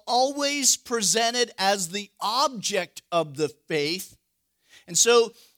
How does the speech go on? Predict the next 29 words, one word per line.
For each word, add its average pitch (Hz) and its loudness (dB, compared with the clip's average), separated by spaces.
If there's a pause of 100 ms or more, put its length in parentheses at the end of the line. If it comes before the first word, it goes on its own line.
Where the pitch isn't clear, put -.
this 214 2
now 240 2
displaces 240 0
the 320 -4
faith 302 -4
in 294 -6
God 226 0
and 196 -10
places 233 -4
it 226 -4
upon 180 -8 (200)
his 202 -10
representative 190 -6
on 135 -10
planet 175 -10
Earth, 214 -10 (200)
and 190 -20
that 175 -18
was 196 -12
Christ. - -12 (540)
And 156 -10
so 160 -4 (580)
we 165 -8
leave 156 -6
verse 131 -8 (100)
one. 143 -8 (1500)
In 151 -14
verse 202 -2
two, 180 -4